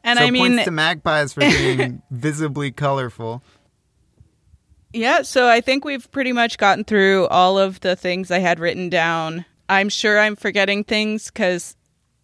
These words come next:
Speaker 1: a lot of things I have internalized about crows, I just didn't think to write down. <laughs> So
Speaker 2: So I've heard that crows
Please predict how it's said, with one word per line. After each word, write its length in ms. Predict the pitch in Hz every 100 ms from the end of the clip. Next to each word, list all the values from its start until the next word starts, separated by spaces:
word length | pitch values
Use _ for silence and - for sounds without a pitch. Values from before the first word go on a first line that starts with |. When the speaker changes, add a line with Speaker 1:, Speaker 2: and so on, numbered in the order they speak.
| -
Speaker 1:
a 140 | 185
lot 220 | 180 185
of 100 | 180
things 320 | - 185 185
I 280 | 180 175 175
have 160 | 185 175
internalized 680 | 175 170 175 170 175 175 -
about 300 | 180 170 -
crows, 520 | - 180 170 165 165 -
I 160 | 165
just 520 | 165 151 160 - - - _ _ _ _
didn't 300 | 185 170 156
think 220 | 185 160
to 120 | - 160
write 240 | 151 147
down. 340 | 139 143 151 151
<laughs> 120 | _
So 160 | - - - - - - - _ _ - 320 _
Speaker 2:
So 140 | 196 -
I've 240 | 175 247
heard 320 | 262 240 226 185
that 480 | 175 160 151 135 - _
crows 760 | - 165 165 165 160 147 135